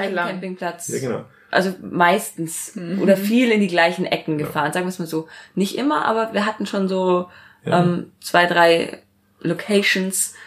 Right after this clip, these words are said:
Speaker 2: wo wir immer hingefahren sind eigentlich.
Speaker 1: Jetzt aber lieber immer mal wieder was anderes.
Speaker 2: Ich fahr jetzt, ich hab, ich hab heuer beschlossen, ich fahr nirgendwo ein zweites Mal hin.
Speaker 3: Das,
Speaker 2: Erst,
Speaker 3: auf
Speaker 2: erst
Speaker 3: das
Speaker 2: in
Speaker 3: wollte ich
Speaker 2: zehn
Speaker 3: hinaus.
Speaker 2: Jahren.
Speaker 1: Echt,
Speaker 3: Auf das wollte ich
Speaker 1: oder?
Speaker 3: hinaus. Ich hab's
Speaker 2: Erst in
Speaker 3: jetzt noch
Speaker 2: zehn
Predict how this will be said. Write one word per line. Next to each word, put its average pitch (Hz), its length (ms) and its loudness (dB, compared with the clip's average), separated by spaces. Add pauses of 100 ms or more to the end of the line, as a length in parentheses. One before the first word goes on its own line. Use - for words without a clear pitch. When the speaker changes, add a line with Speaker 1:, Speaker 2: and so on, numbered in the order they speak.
(340)
Speaker 2:
wo 170 120 -2
wir 175 180 4
immer 170 340 4 (460)
hingefahren 156 540 0
sind - 160 -8
eigentlich. - 480 -8
Speaker 1:
Jetzt 262 300 4
aber 214 200 2
lieber 240 360 4
immer 220 200 4
mal 214 200 2
wieder 202 240 -2
was 185 240 -6
anderes. - 340 -12
Speaker 2:
Ich 214 140 0
fahr 208 160 4
jetzt, 208 340 0
ich 226 160 -2
hab, 254 180 -4 (380)
ich 285 180 0
hab - 220 -4
heuer 233 240 2
beschlossen, 226 420 -2
ich 208 120 -12
fahr 196 140 -2
nirgendwo 208 500 -4
ein 196 120 -6
zweites - 340 -10
Mal 165 120 -14
hin. 170 140 -16 (320)
Speaker 3:
Das, - 80 0 (360)
Speaker 2:
Erst, - 120 -12
Speaker 3:
auf - 80 0
Speaker 2:
erst 233 100 4
Speaker 3:
das 196 80 6
Speaker 2:
in - 60 2
Speaker 3:
wollte 165 180 4
ich 127 60 2
Speaker 2:
zehn 135 80 -2
Speaker 3:
hinaus. 139 260 6
Speaker 2:
Jahren. - 100 -12
Speaker 1:
Echt, 269 160 -2
Speaker 3:
Auf - 40 -14
das 170 160 0
wollte 175 160 4
ich 131 60 4
Speaker 1:
oder? 135 100 2
Speaker 3:
hinaus. 165 160 4
Ich 147 60 4
hab's - 140 0
Speaker 2:
Erst - 0 -
in 156 60 2
Speaker 3:
jetzt - 80 -6
noch 156 80 0
Speaker 2:
zehn 202 60 -4